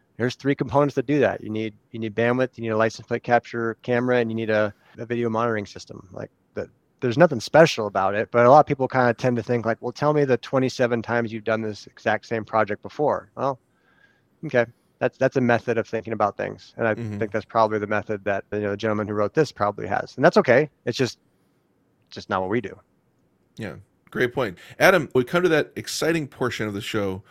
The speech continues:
Speaker 2: where we like to call it, "What are you looking forward to this coming week?" So, Adam, what are you looking forward to this coming week?
Speaker 1: Well, Paul, I live in the great state and area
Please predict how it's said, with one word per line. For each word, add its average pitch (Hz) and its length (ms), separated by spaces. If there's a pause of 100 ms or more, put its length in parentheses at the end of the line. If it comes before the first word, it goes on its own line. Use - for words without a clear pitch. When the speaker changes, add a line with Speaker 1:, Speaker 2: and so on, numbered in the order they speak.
(320)
Speaker 2:
where 104 540 (120)
we 127 160
like 123 180
to - 60
call 104 220
it, 98 140 (340)
"What 160 220
are - 20
you 214 80
looking 196 220
forward 185 320
to 107 200
this 110 180
coming 135 320
week?" 139 280 (320)
So, - 220
Adam, 123 300 (460)
what 262 140
are 262 40
you 240 60
looking 226 220
forward 196 300
to 139 100
this 123 160
coming 147 320
week? 156 300 (240)
Speaker 1:
Well, 196 340
Paul, 180 300
I 170 120
live 180 280
in 151 200
the 139 280
great 143 460 (100)
state 143 440
and 131 300
area 135 520